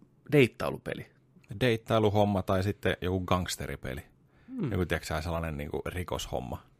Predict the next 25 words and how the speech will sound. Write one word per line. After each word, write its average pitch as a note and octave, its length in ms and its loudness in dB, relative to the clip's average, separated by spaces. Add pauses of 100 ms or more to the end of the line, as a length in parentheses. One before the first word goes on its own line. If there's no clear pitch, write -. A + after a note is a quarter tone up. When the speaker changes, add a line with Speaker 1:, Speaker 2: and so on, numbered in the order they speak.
Speaker 1:
Hmm. G#2 260 -2 (720)
Speaker 2:
Kaksoiselämää. E2 840 2
Yritä A#2+ 260 2
pitää A#2 260 4
kulisseja G2 640 4
yllä, F2+ 240 2
tiedätkö C2+ 260 -4
sä, D#2+ 120 0
naapurustossa D2+ 580 2
Speaker 1:
Siinä G#2 100 2
on - 20 4
Speaker 2:
ja G2+ 40 6
Speaker 1:
hyvä G2+ 80 8
Speaker 2:
kaikkea F#2 200 6
Speaker 1:
lisäosa G2+ 120 4
Speaker 2:
tällainen, F2+ 360 6
Speaker 1:
niille E2+ 120 4
Speaker 2:
ja E2 60 4
sitten - 240 -4
pesät F2 180 4
Speaker 1:
Sims A2 120 2
Speaker 2:
rahaa, F#2+ 140 6 (180)
Speaker 1:
kaksoisille. C#2+ 180 2
Speaker 2:
tiedätkö - 80 -6
sä, D2 340 2